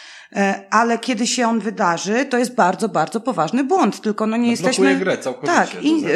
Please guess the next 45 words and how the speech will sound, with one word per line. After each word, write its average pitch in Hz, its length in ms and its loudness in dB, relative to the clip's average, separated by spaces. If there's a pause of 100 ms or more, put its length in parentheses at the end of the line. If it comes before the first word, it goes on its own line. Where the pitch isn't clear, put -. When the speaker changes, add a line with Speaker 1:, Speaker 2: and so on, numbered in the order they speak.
Speaker 1:
e, 139 100 -4 (320)
grę, 165 360 2 (200)
żeby 196 260 2
tylko 175 340 0
grę, 359 200 0
to 175 120 0
ci, 160 360 -8
to 208 100 2
ci 214 120 -4
blokuje 185 420 0
całe 190 280 0
konto 359 400 0
od 175 140 0
grania 147 360 2
w - 80 -12
tą 147 180 -4
grę. 143 180 -4 (1040)
Ty 269 100 2
już 269 120 2
Speaker 2:
Okej. - 100 0
Speaker 1:
na 320 120 4
tym 277 220 0
koncie 208 300 0
nie 339 120 0
będziesz 247 300 -2
w - 40 -10
stanie 208 360 -2
w 254 80 -12
nią 311 120 -2
zagrać, 262 380 -2
bo 208 240 0 (200)
normalny 240 480 2
gracz, 190 400 2
jeżeli 220 280 0
nie 226 160 2
ma 202 140 0
devkitu 202 480 -6
w - 80 -14
domu, 175 300 -2
to 285 100 -6
nie 311 160 2
usunie 339 360 0
save'ów 156 320 -4
z - 120 -12
clouda. - 440 -10